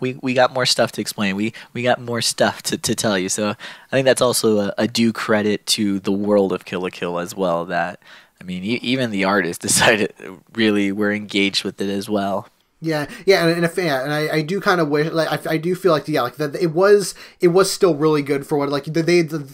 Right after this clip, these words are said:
Speaker 2: I, the, they didn't need that O V A, and that ending would, still would have been, like, as good as it could have been, but it's like, with, with that epilogue, I feel like, oh, it's nice,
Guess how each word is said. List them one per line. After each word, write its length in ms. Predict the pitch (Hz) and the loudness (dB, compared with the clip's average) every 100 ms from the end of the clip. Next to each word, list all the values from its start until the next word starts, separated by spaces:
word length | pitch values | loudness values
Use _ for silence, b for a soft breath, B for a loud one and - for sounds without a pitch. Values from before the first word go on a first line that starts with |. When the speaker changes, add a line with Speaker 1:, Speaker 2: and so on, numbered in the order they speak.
| - - | -14 -4
Speaker 2:
I, 140 | 175 | -2
the, 120 | 160 165 | 0 0
they 200 | 135 185 | 4 6
didn't 320 | 208 156 131 | 6 0 -4
need 220 | 143 156 | -6 2
that 160 | 170 165 | 2 4
O 140 | 165 | 0
V 120 | 165 | 2
A, 140 | 180 185 | 2 2
and 100 | 170 | 2
that 100 | 143 - | -2 -2
ending 360 | 139 147 151 | -4 -2 -4
would, 120 | 135 135 | -4 -6
still 260 | - 143 | -4 -2
would 160 | 139 139 | 0 -2
have 140 | 135 | -2
been, 260 | 135 131 131 | -2 -2 -2
like, 300 | 127 123 - B B - | -2 -4 -6 B B -2
as 200 | 135 117 | -2 -2
good 260 | 123 135 | -2 0
as 140 | 131 131 | 0 -2
it 180 | 123 | -4
could 160 | - 147 | -4 -6
have 80 | 135 | -4
been, 180 | 127 120 | -4 -4
but 140 | 123 | -4
it's 80 | 120 | -4
like, 160 | 135 | -4
with, 260 | 135 147 - | -2 -4 -2
with 140 | 170 | -2
that 160 | 170 165 | 2 2
epilogue, 460 | 147 - 147 151 135 | 2 -2 0 0 0
I 20 | |
feel 140 | 156 | -4
like, 100 | 139 | 0
oh, 100 | 208 | 2
it's 140 | 147 - | 2 -2
nice, 500 | 135 135 170 - | -6 -2 -2 -2